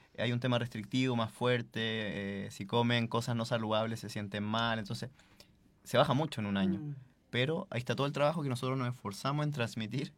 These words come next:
Speaker 1: y convencer, porque también tiene que ver un poco con convencer,
Speaker 2: Mm.
Speaker 1: de que finalmente hay que cambiar la forma de concebir la alimentación y el deporte.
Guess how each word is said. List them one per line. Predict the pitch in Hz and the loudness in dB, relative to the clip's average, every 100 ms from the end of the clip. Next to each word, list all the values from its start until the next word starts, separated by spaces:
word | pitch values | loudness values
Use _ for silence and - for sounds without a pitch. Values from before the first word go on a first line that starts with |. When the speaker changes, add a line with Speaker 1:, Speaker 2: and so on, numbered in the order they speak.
| _ - | _ -8
Speaker 1:
y | 98 | -4
convencer, | 107 104 104 - 175 | 0 0 -2 -2 0
porque | 135 | 0
también | 120 131 | 2 0
tiene | 131 | 0
que | 127 | 0
ver | |
un | 127 | 0
poco | 127 | 0
con | 127 | 0
convencer, | 123 113 110 120 160 190 - - | 0 -2 -2 -4 -8 -10 -18 -12
Speaker 2:
Mm. | 185 165 | -10 -6
Speaker 1:
de | 110 | -4
que | 123 | -2
finalmente | 123 127 139 143 | 2 2 2 0
hay | 127 | 0
que | |
cambiar | 120 120 143 202 - _ _ | 0 2 2 0 -4 _ _
la | - 117 | -6 -4
forma | 180 208 196 | -2 0 0
de | |
concebir | 190 190 80 82 170 190 - - | 0 -2 -4 -4 -4 -6 -10 -12
la | - 110 | -4 0
alimentación | 117 120 127 131 160 | 2 0 0 -4 -4
y | 165 | -4
el | |
deporte. | 160 156 98 - | -4 -4 -4 -8